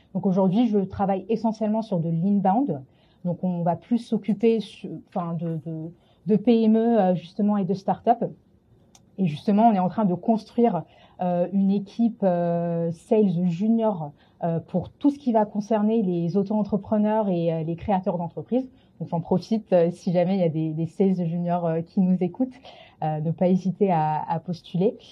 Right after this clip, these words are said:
Euh, voilà. Mais sinon, avant, j'étais principalement sur de l'outbound, donc, euh, pas mal de chasse.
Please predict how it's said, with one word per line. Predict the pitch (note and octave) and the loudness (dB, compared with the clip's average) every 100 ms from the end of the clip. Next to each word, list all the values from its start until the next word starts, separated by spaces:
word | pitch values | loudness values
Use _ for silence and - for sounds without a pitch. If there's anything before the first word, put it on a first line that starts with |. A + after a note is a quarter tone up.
| - - | -20 -8
Euh, | E3 D#3+ D3+ | -4 -2 -4
voilà. | D3+ C#3 | -6 -2
Mais | E3+ | -2
sinon, | F3+ G#3+ A3+ | 2 2 4
avant, | G#3+ F#3+ G#3+ | 4 2 2
j'étais | G3+ G3 F3+ | 0 -2 -4
principalement | - G3+ - G3 F#3 G3+ | -4 -6 -2 0 0 0
sur | F#3+ | -2
de | E3+ | -2
l'outbound, | F3 E3+ D#3 F3+ F#3+ D#3 | 0 0 0 0 0 0
donc, | E3+ E3 | -4 -4
euh, | E3 D#3 D3+ D#3 D#3+ E3 - | -4 -4 -6 -10 -12 -16 -2
pas | F#3 | 2
mal | F#3 | 2
de | F3 | 0
chasse. | E3 E3 - _ | -4 -10 -16 _